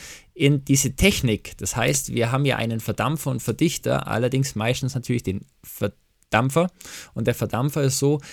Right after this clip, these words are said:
wenn der natürlich mit der Kälte von draußen, also bei minus acht Grad drüber geht, dann kann das sein, dass der vereist. Und damit der nicht vereist, im Endeffekt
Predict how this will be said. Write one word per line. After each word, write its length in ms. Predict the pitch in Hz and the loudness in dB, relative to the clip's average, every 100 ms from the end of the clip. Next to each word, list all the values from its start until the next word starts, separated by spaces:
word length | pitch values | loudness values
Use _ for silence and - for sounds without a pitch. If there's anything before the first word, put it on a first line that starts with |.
| - | -12
wenn 380 | 113 127 139 135 | 0 2 2 2
der 260 | 123 127 127 | 2 4 4
natürlich 500 | 131 123 147 143 135 | 0 0 2 2 0
mit 140 | 110 | -2
der 120 | 101 | -2
Kälte 640 | - - 143 147 180 113 107 | -4 4 8 8 6 4 2
von 240 | - 107 | 2 -2
draußen, 360 | 104 101 143 104 | 0 0 0 0
also 180 | 101 - | -4 -2
bei 100 | 98 | -2
minus 320 | 120 117 - | 0 -2 -2
acht 300 | 110 - - | -2 -4 -4
Grad 400 | 110 117 156 - _ - | -2 0 -2 -6 _ -2
drüber 300 | 135 175 117 | 4 6 4
geht, 300 | 98 135 139 - | 2 -2 -2 -6
dann 140 | 107 | -6
kann 180 | - 117 | -4 -4
das 140 | 107 | -2
sein, 220 | - 113 127 | -2 -2 -2
dass 200 | 110 - | -4 -2
der 220 | 113 120 - - - _ | -2 -2 -8 -20 -20 _
vereist. 680 | - - - 117 - - - _ _ | -2 0 2 2 2 -4 -14 _ _
Und 240 | - 101 110 | -10 -6 -4
damit 300 | 113 120 110 | -4 0 4
der 100 | 113 | 4
nicht 240 | 131 - | 4 -2
vereist, 720 | - - 98 139 190 - - _ _ _ _ | -4 0 4 4 2 -4 -10 _ _ _ _
im 160 | 135 120 | -6 -4
Endeffekt 720 | 135 147 139 143 - - | -2 -2 0 -2 -2 -18